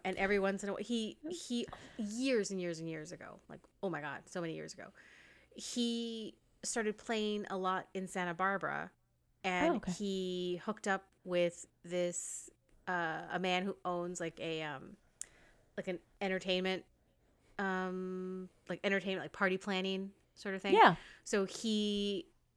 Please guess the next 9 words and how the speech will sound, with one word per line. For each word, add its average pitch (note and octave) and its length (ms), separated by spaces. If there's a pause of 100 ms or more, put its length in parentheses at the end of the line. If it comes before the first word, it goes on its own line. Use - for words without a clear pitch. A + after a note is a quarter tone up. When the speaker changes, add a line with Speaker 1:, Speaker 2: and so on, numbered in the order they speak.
(640)
Speaker 1:
connects G3 340
with - 100
all F3 120
the F3 120
vendors E3 580
and E3 140
has, D#3 440
like, D3 160 (220)
the D#3 540